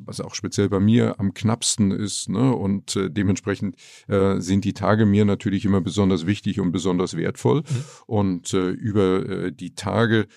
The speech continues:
Speaker 1: hinaus geht es natürlich um eine gewisse Werbeleistung. Dann kann es natürlich auch in Verbindung darüber, äh, noch ein spezielles Social-Media-Paket geben. Und es kann punktuell natürlich nochmal projektbezogen auch Verbindungen geben,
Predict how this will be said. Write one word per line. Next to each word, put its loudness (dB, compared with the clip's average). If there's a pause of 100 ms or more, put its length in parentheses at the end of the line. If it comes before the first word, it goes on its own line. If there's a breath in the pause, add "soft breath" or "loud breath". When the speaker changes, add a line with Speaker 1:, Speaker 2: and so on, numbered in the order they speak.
Speaker 1:
hinaus 0
geht -8
es -12
natürlich -8
um -2
eine 0
gewisse -2
Werbeleistung. 2
Dann -4
kann 8
es 6
natürlich 0
auch 2
in 2
Verbindung 2
darüber, 2 (440 soft breath)
äh, 4
noch 4
ein 0
spezielles 0
Social-Media-Paket 0
geben. -2 (380 soft breath)
Und 0
es -6
kann 4
punktuell 2
natürlich 4
nochmal 2
projektbezogen 2
auch -14
Verbindungen 2
geben, 2